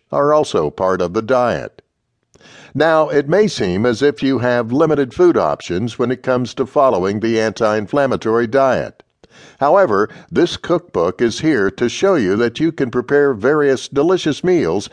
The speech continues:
despite these restrictions. In this ebook, you will find recipes for breakfasts,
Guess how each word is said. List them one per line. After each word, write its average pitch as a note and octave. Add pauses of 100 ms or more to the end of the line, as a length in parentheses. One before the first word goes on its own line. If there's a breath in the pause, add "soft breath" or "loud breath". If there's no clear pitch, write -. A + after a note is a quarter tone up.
(260 loud breath)
despite C3
these G#2+
restrictions. G#2+ (600 loud breath)
In F#3+
this E3+
ebook, G#2 (200 loud breath)
you C#3
will C3+
find D#3
recipes A#2
for F2+
breakfasts, A#2+